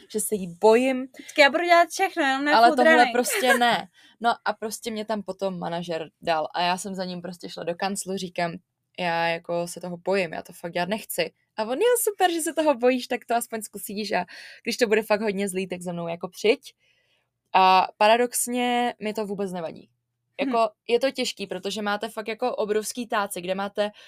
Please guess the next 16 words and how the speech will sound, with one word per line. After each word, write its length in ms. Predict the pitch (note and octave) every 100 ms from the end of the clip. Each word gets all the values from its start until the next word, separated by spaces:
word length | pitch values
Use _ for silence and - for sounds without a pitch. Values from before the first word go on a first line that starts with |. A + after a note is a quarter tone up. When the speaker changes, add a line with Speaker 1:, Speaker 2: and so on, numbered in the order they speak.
| - _ _ _ _ _ -
Speaker 1:
eh, 180 | F#3+ F#3
u 80 |
těch 160 | A3 C4
menších 420 | A#3 G#3+ A3+ A#3
třeba 200 | A#3+ A3 -
pět 200 | A3 G#3+ -
talířů, 640 | F3+ F3 G#3+ A#3 B3 B3+ B3+ _
u 60 | A3
těch 160 | A3+
větších 380 | G#3+ G#3 G#3 G#3+
máte 360 | G3+ G3+ G3+ G3
třeba 280 | - G3 F#3+
jako 220 | F3+ -
osm 360 | - F#3+ - F#3+
až 160 | G3+
deset 380 | F3 E3 - G#3+